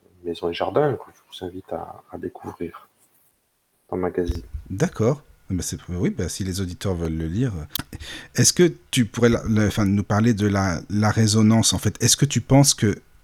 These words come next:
Speaker 2: Euh, tu sais, les vibrations de la Terre, t'as entendu, en ce moment, on en parle
Speaker 1: Oui.
Speaker 2: beaucoup, que la vibration
Speaker 1: Oui.
Speaker 2: s'accélère.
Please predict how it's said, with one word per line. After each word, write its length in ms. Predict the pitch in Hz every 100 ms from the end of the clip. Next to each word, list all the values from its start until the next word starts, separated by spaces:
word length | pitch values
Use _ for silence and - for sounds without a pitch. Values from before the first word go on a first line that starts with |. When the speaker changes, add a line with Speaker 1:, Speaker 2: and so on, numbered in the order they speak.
| -
Speaker 2:
Euh, 480 | 104 98 98 98 90
tu 180 | -
sais, 140 | - 160
les 80 | 131
vibrations 480 | 120 110 113 -
de 80 | 110
la 120 | 104
Terre, 300 | 101 139 139
t'as 140 | - 95
entendu, 320 | 101 107 135
en 60 | 135
ce 120 | -
moment, 180 | 113 120
on 40 |
en 80 | 101
parle 200 | 101 104
Speaker 1:
Oui. 80 | 104
Speaker 2:
beaucoup, 260 | - 120
que 80 | -
la 80 | 95
vibration 320 | 95 98 -
Speaker 1:
Oui. 60 | 107
Speaker 2:
s'accélère. 600 | 101 - 98 104 139